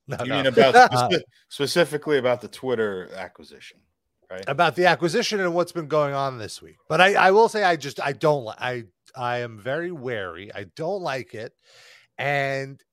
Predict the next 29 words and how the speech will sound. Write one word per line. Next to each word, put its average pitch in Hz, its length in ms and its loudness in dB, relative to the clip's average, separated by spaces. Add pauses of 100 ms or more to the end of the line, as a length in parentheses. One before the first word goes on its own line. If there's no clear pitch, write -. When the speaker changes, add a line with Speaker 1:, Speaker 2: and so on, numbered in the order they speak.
(220)
Speaker 1:
there 156 440 -2
are 147 40 -4
signs 208 680 -4
to 139 100 -14
show 185 320 -2
me 147 200 -8
that 127 200 -6
my 151 300 -2
favorite 131 600 -4 (280)
social 160 480 -4
media 127 320 -8
network 90 540 -12 (680)
is 139 180 -6
gonna 123 280 -6
be, 98 480 -16
like, - 220 -10 (500)
Speaker 2:
Wait, 117 120 2
Speaker 1:
a 95 40 -6
Speaker 2:
Lamb 135 240 6
Speaker 1:
fucking 226 40 2
Speaker 2:
Goat? 277 260 10
Speaker 1:
crazy 113 160 -4
Speaker 2:
He 151 80 4
bought 185 240 8
Lamb 170 280 4
Goat 254 260 -4
too? 247 280 -2 (360)
Speaker 1:
<laughs> - 360 -20
No, 143 180 6